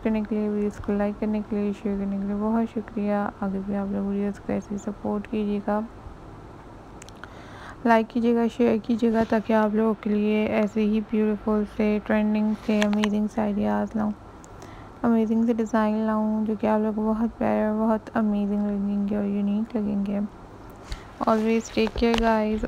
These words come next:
always be happy। अपना ख्याल रखें और ऐसे ही प्यारे प्यारे videos, design ideas लाऊँगी, जो कि आप लोग को बहुत प्यारे और बहुत यूनिक लगेंगे।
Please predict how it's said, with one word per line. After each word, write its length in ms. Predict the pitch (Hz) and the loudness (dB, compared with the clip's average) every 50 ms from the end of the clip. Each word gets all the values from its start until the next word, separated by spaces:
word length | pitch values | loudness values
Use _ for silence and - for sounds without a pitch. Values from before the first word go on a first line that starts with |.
| - 220 | 4 4
always 400 | 214 214 214 214 220 214 208 214 - | 4 4 4 2 0 0 -2 0 0
be 100 | 233 226 233 | 2 4 4
happy। 340 | 240 220 226 - 220 220 220 220 214 - - - - - - - - - - - - - - - - - - - - - - - - - - - - - - - - - - - | 4 2 2 0 2 2 2 2 0 -2 -6 -16 -16 -16 -16 -16 -16 -18 -18 -18 -18 -18 -18 -18 -16 -16 -16 -16 -16 -16 -16 -16 -16 -16 -16 -16 -16 -16 -16 -16 -16 -14 -6 -2
अपना 220 | 233 214 214 226 | -2 0 0 -2
ख्याल 400 | 226 - 226 220 220 220 214 214 | 0 2 2 2 4 2 2 0
रखें 440 | 220 226 208 - - 247 220 220 220 | 0 -2 -4 -4 -2 0 0 0 0
और 380 | - - 220 214 208 208 208 214 | -2 -2 -2 0 0 0 0 0
ऐसे 320 | - - 220 - - 226 | 0 0 -2 0 0 0
ही 100 | 214 220 - | 0 0 0
प्यारे 200 | - 226 214 214 208 | 0 2 2 2 2
प्यारे 200 | - 214 214 214 | 0 0 0 0
videos, 440 | 214 208 202 208 214 208 214 220 220 - - - - - - - - - - - - - - - - - - | 0 0 0 0 0 0 0 -2 -2 -6 -12 -12 -8 -8 -8 -8 -8 -12 -10 -10 -10 -10 -12 -12 -4 2 2
design 420 | 226 214 - 220 214 214 214 220 | 4 4 6 4 4 4 4 4
ideas 520 | 220 220 214 208 214 220 214 214 214 214 220 | 4 4 4 4 6 6 6 6 6 4 4
लाऊँगी, 280 | 220 214 214 214 208 | 4 4 4 2 2
जो 120 | 208 214 208 | 0 0 0
कि 100 | - 220 | 2 2
आप 140 | 214 208 | 2 2
लोग 140 | 208 214 214 | 2 2 0
को 80 | 208 208 | 0 2
बहुत 280 | 208 220 220 226 214 - - | 2 2 4 2 2 0 2
प्यारे 280 | 220 220 214 208 208 208 | 2 4 4 4 4 2
और 80 | 208 | 2
बहुत 400 | 202 208 214 214 214 208 - - | 2 2 4 4 2 0 0 0
यूनिक 360 | 214 208 208 208 208 208 - | 0 2 2 2 0 2 2
लगेंगे। 520 | 226 214 202 226 208 208 202 202 208 214 | 0 2 2 2 2 2 2 2 2 0